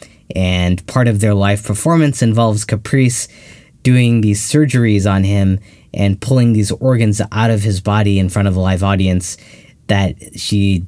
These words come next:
uh, tattoos. I think she tattoos them while they're in his body, and then they pop out with a tattoo on them. Is that right?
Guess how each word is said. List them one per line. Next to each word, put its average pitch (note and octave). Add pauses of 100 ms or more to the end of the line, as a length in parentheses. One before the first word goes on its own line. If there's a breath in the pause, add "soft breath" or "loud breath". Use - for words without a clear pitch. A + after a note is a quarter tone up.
(120)
uh, F#2+
tattoos. A2
I G#2
think C#4
she D3+
tattoos B2+
them A2
while G#2
they're G2
in A#2
his G2+
body, F2
and F2
then F#2
they F2 (400 loud breath)
pop G#2+
out F#2+
with G2
a F#2+
tattoo F#2+
on F2
them. E2+ (380 loud breath)
Is G#2
that A#2
right? B2